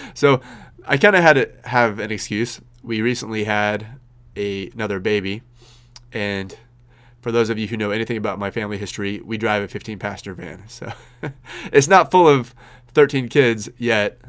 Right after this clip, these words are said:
but we, we do drive a fifteen passenger van. So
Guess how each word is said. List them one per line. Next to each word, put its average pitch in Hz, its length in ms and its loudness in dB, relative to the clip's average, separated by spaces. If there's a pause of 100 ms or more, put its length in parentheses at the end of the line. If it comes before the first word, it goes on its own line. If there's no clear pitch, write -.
but 101 320 -4 (100)
we, 113 160 -6
we 110 160 -8
do 110 160 -4
drive 107 240 -2
a 101 60 -8
fifteen 113 320 -8
passenger 101 340 -6
van. 92 300 -6 (1080)
So 101 240 -6